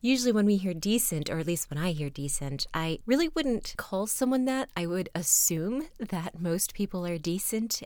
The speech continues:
and if they weren't, then you would describe what they were instead.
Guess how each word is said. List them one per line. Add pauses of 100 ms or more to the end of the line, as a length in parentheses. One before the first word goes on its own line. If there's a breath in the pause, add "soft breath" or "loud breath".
and
if
they
weren't,
then
you
would
describe (120)
what
they
were
instead.